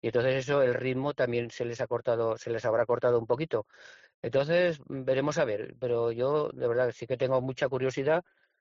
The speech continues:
porque a partir de este partido yo creo que es donde ya habrá que empezar a valorar qué posibilidades hay para,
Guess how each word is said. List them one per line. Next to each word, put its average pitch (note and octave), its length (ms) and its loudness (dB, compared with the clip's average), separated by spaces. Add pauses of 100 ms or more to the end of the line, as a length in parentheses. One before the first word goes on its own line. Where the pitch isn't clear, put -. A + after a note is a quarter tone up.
(200)
porque A#2+ 340 2
a A#2+ 60 4
partir A#2+ 420 -2
de D#3+ 80 2
este - 200 -2
partido D#3+ 420 0
yo B2+ 180 -2
creo C3+ 180 -4
que C3 100 -2
es B2+ 60 -6
donde C3 280 0
ya C3 180 6
habrá B2 320 2
que C3+ 80 -2
empezar C3 400 2
a B2 240 6
valorar C3 500 4 (500)
qué D3 140 0
posibilidades B2+ 720 2
hay C3 140 2
para, A#2 640 0